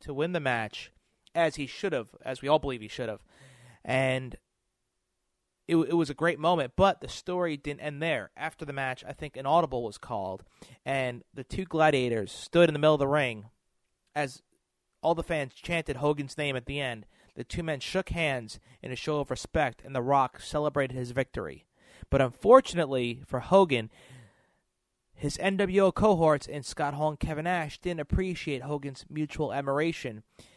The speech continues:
with The Rock, and they hit the ring to attack their, their now former leader, which I believe was impromptu, and it was on the cuff. They weren't expecting this type of reaction, and they called an, called an audible.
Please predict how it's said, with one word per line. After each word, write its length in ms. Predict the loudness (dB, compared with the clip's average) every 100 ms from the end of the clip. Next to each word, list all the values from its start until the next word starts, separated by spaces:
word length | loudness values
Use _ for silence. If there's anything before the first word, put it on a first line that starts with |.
| _ _ _
with 160 | -4 -2
The 80 |
Rock, 500 | 2 6 6 6 2 -8
and 400 | -4 -4 -4 -6
they 140 | -6 -4
hit 200 | -4 2
the 100 | 4
ring 300 | 4 2 -2
to 120 | -4
attack 480 | -4 0 4 4 2 _ _ _ _ _
their, 160 | -6 -6
their 380 | -4 -2 -2 -4
now 360 | -6 -2 0 0
former 400 | -2 -2 2 0
leader, 360 | 2 0 -2 -4
which 220 | -6 -2
I 160 | -4 -4 _
believe 240 | 0 2
was 220 | 2 0
impromptu, 680 | -4 -2 0 0 -2 -6 -6
and 180 | -6 -10 _ _ _ -4
it 40 |
was 160 | -4 -2
on 200 | -4 -4
the 80 |
cuff. 340 | -4 -2 -2 -4
They 320 | -8 -6 -8 -14 _
weren't 200 | -8 -8
expecting 420 | -10 -12 -12 -12
this 120 | -16 -10
type 200 | -10 -6
of 80 |
reaction, 580 | -2 0 0 0 -8 -10 -14 -20 -20 _
and 480 | -6 -4 -4 -6 -12 _ _
they 120 | -2 0
called 300 | 2 0 -2
an, 40 | -10
called 220 | 0 2
an 80 | 6
audible. 480 | 8 8 6 -4 -10